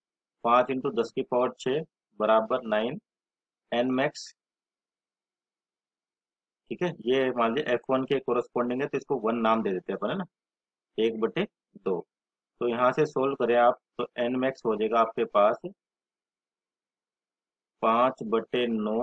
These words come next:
गुणा दस की पावर छः, और यहाँ पर एक बटे दो है तो इधर क्या आ जाएगा, स्क्वायर आ जाएगा अगर आप एक बटे दो को हटाओगे। तो यानी कि आ गया आपके पास पहला आंसर एन मैक्स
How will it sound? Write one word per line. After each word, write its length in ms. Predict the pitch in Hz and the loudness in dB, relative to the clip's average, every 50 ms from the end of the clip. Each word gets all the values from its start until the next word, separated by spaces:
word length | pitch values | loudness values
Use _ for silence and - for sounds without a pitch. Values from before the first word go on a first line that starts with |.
| 147 175 175 - _ _ _ _ _ _ _ _ _ _ _ _ 110 | -2 -4 -6 -8 _ _ _ _ _ _ _ _ _ _ _ _ -8
गुणा 260 | 107 110 113 120 127 139 139 - 110 | -6 -4 0 0 0 0 -2 -4 -4
दस 100 | 107 - | -6 -6
की 280 | - _ _ 120 120 117 - - | -8 _ _ -4 -4 -4 0 0
पावर 360 | 107 101 104 110 127 156 180 - _ _ _ _ _ _ _ _ _ _ _ _ _ _ _ _ _ _ - | 2 2 2 2 0 -4 -6 -10 _ _ _ _ _ _ _ _ _ _ _ _ _ _ _ _ _ _ -8
छः, 200 | - 127 110 90 - - _ _ _ _ _ _ | -4 -4 -2 -4 -4 -8 _ _ _ _ _ _
और 140 | 110 113 113 | -2 0 2
यहाँ 220 | 120 120 117 120 120 | 2 4 4 4 4
पर 120 | - 131 | 4 2
एक 200 | 123 123 117 117 | 0 0 0 -2
बटे 220 | 123 120 - 139 | -4 0 0 0
दो 180 | 127 127 127 127 | 2 2 2 2
है 140 | 139 143 151 | 2 0 -4
तो 240 | - _ _ 117 117 | -8 _ _ 0 2
इधर 180 | 113 120 127 | 2 0 -2
क्या 160 | - - 135 | 2 2 2
आ 20 | 131 | 2
जाएगा, 240 | 123 131 143 - - | 2 0 -2 -4 -6
स्क्वायर 320 | - - _ 127 123 123 120 | -8 -6 _ 4 6 6 6
आ 80 | 113 | 6
जाएगा 200 | 101 113 117 135 | 4 2 0 0
अगर 180 | 139 131 135 127 | 0 0 2 4
आप 200 | 117 123 - - _ _ _ _ _ _ _ _ _ _ _ _ _ _ | 4 4 4 0 _ _ _ _ _ _ _ _ _ _ _ _ _ _
एक 160 | 123 120 113 117 | 0 0 2 2
बटे 200 | 117 - 143 139 | 0 0 0 0
दो 180 | 127 117 117 | 2 2 2
को 80 | 110 113 | 2 0
हटाओगे। 360 | 101 - 90 85 85 - - | -2 -2 -4 -6 -6 -10 -16
तो 260 | - _ _ - 120 | -20 _ _ 0 2
यानी 220 | 120 120 123 123 120 | 2 2 2 -2 -6
कि 180 | - - 143 | -6 -2 2
आ 120 | 139 120 107 | 4 4 4
गया 180 | 107 123 123 | 4 2 2
आपके 180 | 123 - - 127 | 0 0 -2 -2
पास 200 | - 131 135 - - | 0 0 -2 0 -4
पहला 240 | 110 110 113 120 123 | -4 2 4 4 4
आंसर 280 | 123 120 - 160 196 202 - _ _ _ _ _ _ _ _ _ _ _ _ _ _ _ 107 | 4 2 -2 -6 -8 -8 -12 _ _ _ _ _ _ _ _ _ _ _ _ _ _ _ -4
एन 160 | 113 117 117 | -2 -2 -2
मैक्स 320 | 117 127 131 - - - | -2 -2 -4 -6 -10 -18